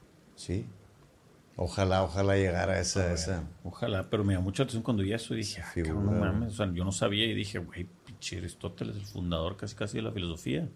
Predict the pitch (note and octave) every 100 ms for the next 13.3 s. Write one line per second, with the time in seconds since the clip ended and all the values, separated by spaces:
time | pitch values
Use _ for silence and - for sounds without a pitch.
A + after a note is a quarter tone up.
0 | - - - - - - F2 F#2 E2+ F2+
1 | F2+ G2 F2+ F2+ G2 - G#2 F#2+ - -
2 | F2+ - - - - E2 F#2+ G2+ - -
3 | - - - E2+ D#2+ G2 E2 E2+ F2 F#2+
4 | F#2+ F#2 F#2 F2 F2 - - - - -
5 | - - F2 G2+ F#2+ F2 - G#2 F2+ E2+
6 | D#2 D#2 - - - - - - G2+ G2+
7 | G2+ F#2+ F2+ F#2 E2+ - - A#2+ A2+ A2+
8 | B2 - B2+ B2 - - - - - -
9 | - G#2 G2+ F#2+ F2+ E2+ F2 F#2 E2+ F#2
10 | G2+ - A2+ A2 A#2 A2+ A2+ A#2+ G#2+ E2+
11 | C2 - - - - - - - - -
12 | - - F2 G2+ G#2 F#2+ D#2 A2 A#2 F#2+
13 | D2+ D2+